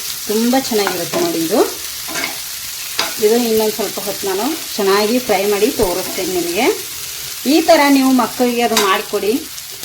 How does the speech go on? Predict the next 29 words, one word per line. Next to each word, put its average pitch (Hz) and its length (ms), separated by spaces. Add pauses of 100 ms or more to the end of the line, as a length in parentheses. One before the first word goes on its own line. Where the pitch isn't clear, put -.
(340)
ಇದಕ್ಕೆ 247 260
ಯಾವುದೇ 214 300
ಕಾರಣಕ್ಕೂ 220 560
ನೀರು 233 300
ಮಾತ್ರ 233 240
ಹಚ್ಲಿಕ್ಕೆ 214 500
ಹೋಗಬೇಡಿ. 202 420
ನೀರು 240 240
ಹಚ್ಚಿದ್ರೆ 214 340
ಅಷ್ಟು 214 340
ಚೆನ್ನಾಗಿ 202 460
ಬರೋದಿಲ್ಲ 185 500
ಇದು. 180 300 (680)
ಆ, 220 140
ನೀರೊಂದು 240 540
ಹಾಕ್ಲಿಕ್ಕೆ 214 500
ಹೋಗಬೇಡಿ, 180 280
ಎಣ್ಣೆಯಲ್ಲೇ 240 640
ನಾವು 233 260
ಫ್ರೈ 202 300
ಮಾಡ್ಕೋಬೇಕಾಗತ್ತೆ. 185 800 (720)
ಆ, 240 200
ಮಕ್ಕಳು 285 420
ಹಾಗಲಕಾಯಿ 254 500
ತಿನ್ನೋದು 226 500
ತುಂಬ 214 300
ಕಮ್ಮಿ. 196 300
ಈ 220 260
ಥರ 294 180